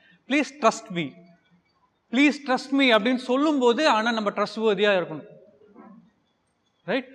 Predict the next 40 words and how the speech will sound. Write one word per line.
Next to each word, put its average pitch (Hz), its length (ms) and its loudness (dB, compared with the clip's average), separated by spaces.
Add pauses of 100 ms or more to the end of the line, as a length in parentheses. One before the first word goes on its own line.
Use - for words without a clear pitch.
(120)
ஏன்னா, 247 140 -2
ஃபர்ஸ்ட் 247 220 -2
டைம் 302 140 2
நம்ம 254 160 -2
சொல்றோம் 254 240 -2
இல்லையா, 220 300 0
"இதுதான் 269 340 2
பிரச்சனை, 247 380 -2 (680)
ஆனா 254 180 0
நான் 254 140 0
உங்ககிட்ட 226 360 -2
டிஸ்கஸ் 262 200 -4
பண்ண 240 200 -2
விரும்பலன்னு" 220 220 -4
சொல்றோம். 185 180 -4
ஆனா 156 220 -4
வேற 190 360 4
ஒரு 226 160 0
பிரச்சனையை 226 420 -2
வச்சுட்டு, 202 380 -2 (300)
"இதுதான் 202 320 0
பிரச்சனைன்னு" 240 320 -4
சொல்லிட்டு, 220 340 -2
அந்த 214 240 2
இடத்துல 269 220 0
அந்த 254 140 2
ட்ரஸ்ட் 247 320 -2
பிரேக் 240 340 2
ஆச்சுன்னா, 190 360 0
நெக்ஸ்ட் 254 540 -4
டைம் 240 340 0 (240)
நீங்க 214 220 -2
போயிட்டு, 226 320 -2
"Trust - 380 -2
me" 240 100 2
அப்படின்னு 202 380 0
சொன்னீங்கன்னா 147 220 -10
அவங்க 147 300 -10
நம்ப 139 200 -12
மாட்டாங்க. 120 280 -20